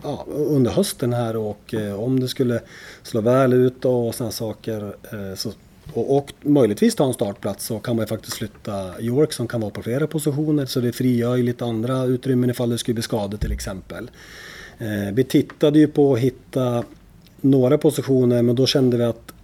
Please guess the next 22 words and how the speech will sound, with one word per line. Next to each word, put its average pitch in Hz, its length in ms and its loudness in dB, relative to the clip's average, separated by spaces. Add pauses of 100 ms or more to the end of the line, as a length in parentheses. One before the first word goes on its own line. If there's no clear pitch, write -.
de 143 260 4
positionerna, 127 580 2
om 131 60 4
de 151 100 6
ska 135 120 0
komma 131 240 2
in 151 120 6
hos 113 140 -2
oss, 104 140 -6
då 123 100 -4
behöver 120 220 2
det 110 80 0
verkligen 113 260 -2
vara 113 80 -2
spelare 101 320 -6
som 98 240 -8 (540)
kan 107 140 -6
starta, 101 840 -6
och 123 100 -2
det 104 140 -4
är 127 100 4
inte, 131 540 0